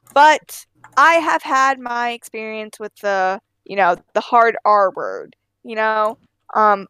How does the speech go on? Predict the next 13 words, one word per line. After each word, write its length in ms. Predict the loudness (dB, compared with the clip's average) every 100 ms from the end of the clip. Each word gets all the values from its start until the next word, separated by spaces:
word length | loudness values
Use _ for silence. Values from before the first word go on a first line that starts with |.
| 0
I 300 | 4 4 4
myself 480 | 0 -4 0 0 0
have 260 | -6 -8
gone 280 | -4 -4 -4
through 340 | -6 -6 -4
it 120 | -6 -10 _ _ _
a 80 | -8
few 240 | -8 -8 -8
times. 600 | -2 0 2 0 -6 -12 -6
I'm 120 | 0
not 160 | 0 0
gonna 140 | 0
lie. 440 | 2 4 4 2